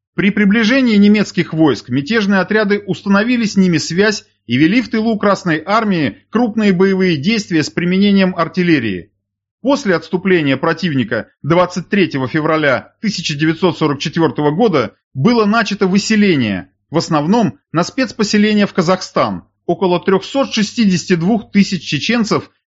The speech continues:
и ста тридцати четырех тысяч ингушей. Депортации по этническому признаку –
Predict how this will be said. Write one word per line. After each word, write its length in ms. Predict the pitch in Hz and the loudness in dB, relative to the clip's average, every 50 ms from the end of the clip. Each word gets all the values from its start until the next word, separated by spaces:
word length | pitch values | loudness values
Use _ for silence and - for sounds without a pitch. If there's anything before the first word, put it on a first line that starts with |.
| _ - | _ -4
и 120 | - 160 | -4 -4
ста 240 | 156 - - 233 226 | -2 -2 -2 -2 -2
тридцати 420 | 226 226 196 - - - - 196 | -2 -4 -6 -6 -6 -2 -2 -2
четырех 460 | - - - 202 185 180 160 - - | -2 -2 -2 0 0 0 0 -2 -4
тысяч 340 | - 220 202 - 208 - - - | -2 -2 0 0 0 -4 -4 -2
ингушей. 680 | 175 175 165 160 170 - - 151 123 104 92 85 - _ _ _ _ _ _ _ _ _ _ _ _ _ - | 0 0 2 2 0 -2 -2 -2 -2 -2 -4 -6 -10 _ _ _ _ _ _ _ _ _ _ _ _ _ -6
Депортации 680 | 113 151 151 185 185 190 190 269 269 - - - 165 | -4 -2 0 0 0 0 2 0 0 0 0 0 -2
по 260 | 156 - 190 185 175 170 | 0 2 2 2 2 2
этническому 600 | 160 - 208 202 - 160 - - 170 156 156 151 | 2 2 2 2 2 0 -6 -2 -2 0 0 2
признаку – 600 | - 180 175 143 127 135 131 - 127 110 95 - | 2 0 0 2 2 0 0 2 0 -2 -2 -4